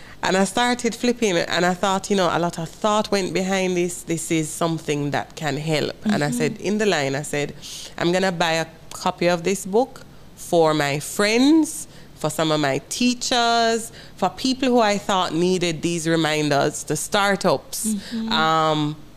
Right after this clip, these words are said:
Speaker 1: the losing your way, the getting complacent. Let me do the book." And I picked up, like, probably waist to chin. I
Speaker 2: And
Speaker 1: had
Speaker 2: that's
Speaker 1: books.
Speaker 2: how we met. And that is how we
Speaker 1: And
Speaker 2: met.
Speaker 1: I loved Alex because I'm not a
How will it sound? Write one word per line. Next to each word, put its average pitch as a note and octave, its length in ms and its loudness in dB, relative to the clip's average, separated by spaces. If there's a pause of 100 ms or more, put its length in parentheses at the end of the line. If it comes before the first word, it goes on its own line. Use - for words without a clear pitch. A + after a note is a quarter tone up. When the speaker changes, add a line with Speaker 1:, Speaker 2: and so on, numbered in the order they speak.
(160)
Speaker 1:
the F3 100 4
losing G#3+ 440 6
your F#3+ 140 6
way, E3 480 4 (260)
the F3 100 0
getting G3+ 380 2
complacent. F3 1120 2 (680)
Let F3 220 2
me G3 440 2 (320)
do E3 180 2
the D#3+ 100 0
book." - 360 -2 (1160)
And E3 180 0
I D#3+ 60 2
picked - 280 -8
up, D#3 140 2 (140)
like, E3 260 0 (280)
probably F3 300 0
waist E3 360 -2
to E3+ 80 -6
chin. F3+ 280 -4
I G#3+ 60 -4
Speaker 2:
And A3 220 2
Speaker 1:
had G3+ 80 2
Speaker 2:
that's A#3 160 6
Speaker 1:
books. E3+ 100 0
Speaker 2:
how C4 180 6
we C4+ 120 6
met. C#4+ 440 -2
And A3+ 220 0
that A3+ 200 -2
is B3 120 -2
how A#3 120 2
we A#3 120 4
Speaker 1:
And F#3 80 2
Speaker 2:
met. F#3+ 100 4
Speaker 1:
I G3+ 60 4
loved F3+ 160 0
Alex D#3+ 560 -2
because D#3 600 0
I'm E3 260 -2
not F3 220 -2
a E3 260 0